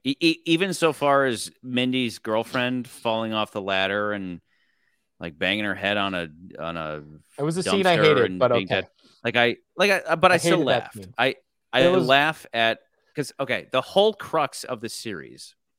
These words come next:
Speaker 1: is being funny, but they never w-, like, let me, let me bring up Cocaine Bear. Cocaine Bear,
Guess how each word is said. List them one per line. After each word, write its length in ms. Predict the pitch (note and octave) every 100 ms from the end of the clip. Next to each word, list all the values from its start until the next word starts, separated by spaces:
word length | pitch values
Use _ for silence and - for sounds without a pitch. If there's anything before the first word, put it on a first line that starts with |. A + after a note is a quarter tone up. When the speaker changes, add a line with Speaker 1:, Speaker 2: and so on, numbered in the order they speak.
| _ _ _ _ _ _
Speaker 1:
is 320 | B2 A2+ G2+ -
being 720 | - A#2 A#2+ A#2 G#2+ G#2 G2+ - _ _ _ _ _
funny, 960 | - - - E3+ D3+ G2 F2+ G#2 C3+ _ _ _ _ _ _ -
but 240 | B2 -
they 160 | C3+ C3+
never 680 | B2 A#2+ C3 D3+ F#3 G3 F#3+
w-, 300 | D#3+ D3 C#3
like, 160 | C#3 C#3 -
let 100 | D#3+
me, 80 | -
let 140 | E3
me 80 | G#3
bring 220 | G#3+ G3
up 140 | E3 -
Cocaine 420 | B2+ - G2 E2+
Bear. 240 | C#2 G#1 _ _ _ _
Cocaine 440 | E3 G#3 B3 A3+
Bear, 380 | C#3 F#2+ E2+ F2